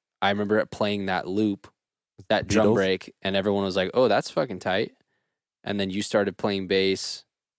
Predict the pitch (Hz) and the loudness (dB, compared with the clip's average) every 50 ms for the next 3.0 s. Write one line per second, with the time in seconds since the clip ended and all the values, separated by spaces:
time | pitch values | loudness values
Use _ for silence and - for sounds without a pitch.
0 | _ _ _ _ _ _ - - 101 98 98 98 98 95 95 95 95 92 95 92 | _ _ _ _ _ _ -4 -2 0 0 0 0 0 0 -2 -2 -4 -2 -2 -2
1 | 92 87 95 95 95 87 95 92 - - - - - 104 98 98 95 - - 95 | 0 0 0 0 0 0 -2 -4 -6 -8 -8 -4 0 2 2 2 0 -2 -4 -6
2 | 98 104 104 101 98 95 95 92 - - 104 101 92 95 104 104 - 107 104 - | -4 -4 -4 -2 -2 -2 -2 -2 0 2 2 2 2 0 -4 -6 -6 -6 -6 -6